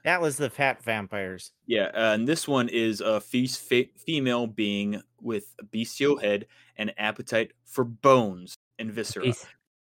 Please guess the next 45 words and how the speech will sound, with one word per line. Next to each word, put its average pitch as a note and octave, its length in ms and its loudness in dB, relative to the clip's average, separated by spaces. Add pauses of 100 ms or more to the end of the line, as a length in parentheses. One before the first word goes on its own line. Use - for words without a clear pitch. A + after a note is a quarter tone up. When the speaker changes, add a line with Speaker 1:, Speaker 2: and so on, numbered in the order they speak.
(140)
Speaker 2:
The C3+ 80 0
reason D#3+ 260 6
why D3 160 8
Speaker 3:
Pisachi. F2+ 540 -2 (280)
Speaker 2:
Pisachi, A2 560 -2
yeah. C2+ 180 -12 (180)
And A2+ 220 -2
I A2+ 140 4
was A2+ 120 2
like, G#2+ 220 0 (220)
I B2+ 140 4
was - 260 -2
just - 240 -6
thought, A#2 160 6
it A2 40 2
was G#2+ 80 -4
like, A#2 200 -6
"Oh, D3 300 6 (120)
look B2+ 140 2
at C3 40 4
that. A2+ 240 4 (360)
Bringing C3+ 420 2
it C#3+ 140 2
back C3 280 4
to, C3 280 2
uh, A#2+ 440 6
the B2 140 -8
Tooth G#2+ 260 -10
Fairy." F#2+ 400 -8
<laughs> - 40 -20 (580)
Speaker 3:
Yeah. C#3+ 180 2 (400)
Speaker 2:
So D3 120 -4
then D3+ 160 2
Speaker 3:
Cool. C3 80 0
Speaker 2:
I C3+ 60 6
did C#3 340 4
look C3+ 260 4
up C3 140 6
more A2+ 380 2
about G2+ 580 0
the G#2+ 160 -6
Pei G#2+ 380 -2
and G2+ 120 -10
Pisachi. G2 680 -6 (400)
Uh, C3 340 4